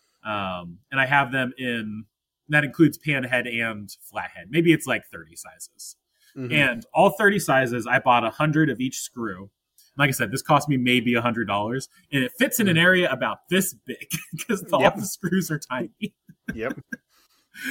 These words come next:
Speaker 1: The downside is the taps are more expensive and a lot easier to break <laughs> than something like
Speaker 2: Yes.
Speaker 1: quarter twenty.
Speaker 2: Y-, yeah.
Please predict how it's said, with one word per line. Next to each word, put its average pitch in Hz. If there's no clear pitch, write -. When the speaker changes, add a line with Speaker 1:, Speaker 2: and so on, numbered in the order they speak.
Speaker 1:
The -
downside 185
is 147
the 123
taps -
are 135
more 160
expensive 175
and 110
a 95
lot 139
easier 151
to 120
break 110
<laughs> -
than 156
something 156
like 131
Speaker 2:
Yes. -
Speaker 1:
quarter 117
twenty. 120
Speaker 2:
Y-, 139
yeah. 131